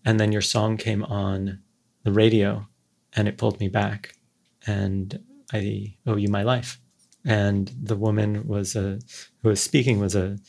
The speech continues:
kind of very respected businesswoman in New York. And the person she was speaking about was Laurie Anderson, the musician. And I was just like, "Okay." <laughs> I was like, "I can't follow that.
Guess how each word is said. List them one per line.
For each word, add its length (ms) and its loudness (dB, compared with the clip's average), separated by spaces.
kind 160 2
of 80 -2
very 240 2
respected 480 -4
businesswoman 500 0
in 120 2
New 40 2
York. 360 0
And 340 2
the 120 0
person 340 2
she 120 0
was 240 -2
speaking 540 -2
about 360 0
was 180 -2
Laurie 280 4
Anderson, 420 -2
the 60 0
musician. 420 -2
And 580 0
I 140 0
was 180 -2
just 300 -6
like, 360 -8
"Okay." 380 -2
<laughs> 40 -10
I 40 4
was 260 4
like, 260 0
"I 100 10
can't 220 4
follow 240 4
that. 240 4